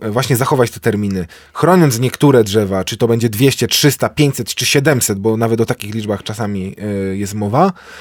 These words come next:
to jest to super ważne, bo to jest, te drzewa też stanowią taką właśnie naturalną barierę dla tych mieszkańców, którzy mieszkają przy samej ulicy, przy samym tramwaju, właśnie przeciwko hałasowi, smogowi. Nie trzeba robić ekranów,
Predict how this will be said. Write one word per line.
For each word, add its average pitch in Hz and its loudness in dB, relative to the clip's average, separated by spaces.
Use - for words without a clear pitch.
to 131 4
jest 156 4
to 151 0
super 123 2
ważne, 90 0
bo 92 -6
to 139 2
jest, 151 2
te 131 0
drzewa 143 2
też 139 -2
stanowią 131 0
taką 120 -4
właśnie 120 -4
naturalną 135 2
barierę 139 4
dla 120 0
tych - -6
mieszkańców, 135 2
którzy 123 -4
mieszkają 123 0
przy 160 2
samej 139 2
ulicy, 131 2
przy - -8
samym 127 0
tramwaju, 127 2
właśnie 139 -2
przeciwko 127 -4
hałasowi, 110 2
smogowi. 104 -2
Nie 139 0
trzeba 160 2
robić 151 2
ekranów, 156 2